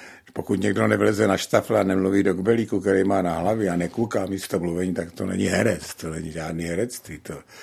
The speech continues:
prostě musí být, tak se ruka podává přes záda a různě. Tak jsem o tomhle to mluvil, že prostě to alternativní já nemám rád.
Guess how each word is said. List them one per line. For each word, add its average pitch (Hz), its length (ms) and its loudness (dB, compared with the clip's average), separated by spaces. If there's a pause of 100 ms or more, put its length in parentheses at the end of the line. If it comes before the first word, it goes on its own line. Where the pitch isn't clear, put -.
(180)
prostě - 300 -6
musí 80 320 -6
být, 85 200 -2
tak 85 240 -6
se - 160 -6
ruka 85 260 -4
podává 87 440 -4
přes 85 260 -6
záda 101 520 0 (420)
a 82 100 2
různě. 98 260 0
Tak - 140 0
jsem 113 220 -2
o 110 60 0
tomhle 117 300 0
to 120 160 -2
mluvil, 104 440 0
že 101 100 -4
prostě 110 480 -6 (320)
to - 160 0
alternativní 117 720 2
já 117 180 2
nemám 117 400 2
rád. 123 420 0